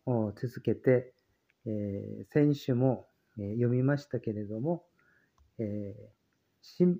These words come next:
えーと、民数記の六章の二十四節から二十六節のところを、えー、もう一度、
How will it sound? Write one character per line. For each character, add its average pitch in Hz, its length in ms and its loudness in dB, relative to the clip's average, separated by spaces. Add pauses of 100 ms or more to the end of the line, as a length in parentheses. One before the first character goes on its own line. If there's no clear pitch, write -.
え 113 400 2
ー - 80 -12
と、 104 120 -4
民 202 320 10
数 190 200 4
記 135 220 2
の 107 220 0 (280)
六 123 300 0
章 113 180 -4
の 92 200 -8 (760)
二 131 160 6
十 135 140 2
四 139 260 6
節 - 320 0
か 101 120 -4
ら 110 260 -2 (100)
二 113 120 0
十 117 160 -4
六 123 200 -2
節 - 320 -6
の 101 80 -6
と 104 140 -8
こ - 160 -10
ろ 95 100 -4
を、 139 260 0 (480)
え 104 160 -2
ー、 - 20 -4
も 123 180 6
う 170 80 8
一 160 240 -2
度、 95 240 -6